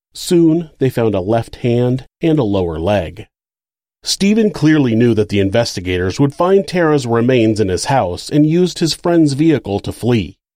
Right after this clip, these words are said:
He had no intention of seeing his kids. He headed north in the borrowed truck and snuck into his sister Kelly's house. He tried to find a gun but failed, so he stole a bottle of Vicodin and left Bentley at the house before driving to Lansing.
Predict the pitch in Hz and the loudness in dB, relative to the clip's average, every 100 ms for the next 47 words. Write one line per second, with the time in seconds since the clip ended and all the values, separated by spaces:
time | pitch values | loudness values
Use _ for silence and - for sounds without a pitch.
0 | _ 208 202 185 196 175 147 143 135 143 | _ 2 2 2 0 0 2 0 2 2
1 | 131 - 123 98 85 85 - 117 82 95 | 0 0 -2 0 -2 -6 -2 -2 -2 -12
2 | - - - _ _ _ 180 160 196 208 | -16 -16 -16 _ _ _ 0 2 2 2
3 | 175 127 135 - 143 120 104 98 95 90 | 4 2 2 2 0 2 0 0 -2 -4
4 | - 127 101 - 117 110 180 175 190 185 | -2 0 0 -2 -4 -2 -4 -2 -2 0
5 | 185 - 135 - 131 - 101 85 82 - | 0 0 -4 -2 -6 -4 -4 -4 -4 -2
6 | 127 95 - - - _ _ _ 185 180 | -2 -2 -12 -18 -18 _ _ _ -4 -2
7 | - 196 185 - 147 131 104 113 98 101 | 0 0 -2 0 2 2 0 -2 0 -2
8 | 92 - 120 101 76 - _ - 156 165 | -4 -2 0 0 -4 -18 _ -2 0 0
9 | - 170 185 175 175 175 180 165 104 92 | 0 2 2 2 0 0 -2 -2 -2 -2
10 | 101 95 98 104 120 120 131 - 131 135 | -4 -2 -2 -2 0 2 0 -2 -2 0
11 | 135 120 101 147 147 139 107 95 - 131 | 0 0 -2 -4 -4 -2 -2 -2 -6 -6
12 | - 185 185 185 156 107 90 87 - 90 | 0 0 0 -2 -2 -2 -2 -8 -4 -2
13 | 117 117 - 87 - | 0 0 -2 -8 -10